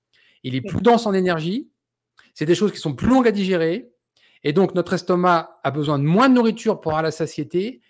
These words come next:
Speaker 1: Et on se rend compte qu'on mange moins. C'est là où on fait sauter un repas. Typiquement, on passe de trois repas à deux. Et donc, du coup, le panier descend encore de vingt pour cent.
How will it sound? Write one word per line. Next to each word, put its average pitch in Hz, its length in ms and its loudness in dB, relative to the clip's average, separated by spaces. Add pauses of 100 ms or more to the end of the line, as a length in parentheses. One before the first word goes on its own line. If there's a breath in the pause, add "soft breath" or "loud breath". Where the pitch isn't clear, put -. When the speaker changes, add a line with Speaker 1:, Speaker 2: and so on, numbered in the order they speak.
Speaker 1:
Et 151 80 -6
on 147 40 -8
se - 60 -12
rend 180 100 -4
compte 226 180 -2
qu'on 160 100 -2
mange 160 220 0
moins. 147 180 -2
C'est - 100 -6
là 202 140 4
où - 40 4
on 185 60 0
fait 190 120 0
sauter 190 260 -2
un 185 40 0
repas. - 540 -4
Typiquement, 143 360 -6
on 180 40 -4
passe 160 200 0
de 160 80 -2
trois 175 200 -4
repas 202 420 -4
à 156 120 2
deux. 175 300 0 (480 soft breath)
Et 156 60 2
donc, 180 160 2
du 190 100 -2
coup, 254 120 0
le 214 80 0
panier 220 320 2
descend 214 260 -2
encore 202 200 -2
de 180 80 -2
vingt 214 140 2
pour - 220 -4
cent. - 220 -12